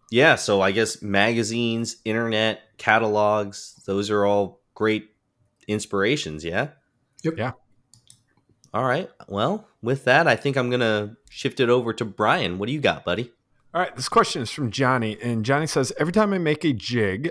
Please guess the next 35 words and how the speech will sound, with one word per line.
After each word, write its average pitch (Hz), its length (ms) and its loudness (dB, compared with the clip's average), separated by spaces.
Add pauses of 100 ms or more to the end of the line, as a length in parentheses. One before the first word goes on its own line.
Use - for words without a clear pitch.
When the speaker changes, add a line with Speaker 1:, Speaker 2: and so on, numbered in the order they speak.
(120)
Speaker 3:
I 107 60 0
struggle 151 420 0
to 170 80 -2
get 143 160 -4
the - 80 -6
fence - 280 -4
square. - 480 -4 (520)
How - 100 -2
do 180 100 4
I 185 60 4
do 180 100 2
this 170 160 0
properly? 110 840 0 (200)
Is 104 140 -4
this 135 160 0
a 117 80 2
p-, - 140 -4 (340)
common 139 300 0
problem 117 540 0
amongst 110 720 -2 (120)
new 104 180 -2
woodworkers? - 1000 -4 (160)
Love 113 160 -4
the 104 80 -4
show, 104 180 -4
guys. 95 320 -4
Keep - 220 -12
it 71 60 -4
up." 71 140 -8 (760)
And 117 380 2
I - 40 -6
took 196 180 -6
this - 180 -4
question 117 500 0
because 104 500 2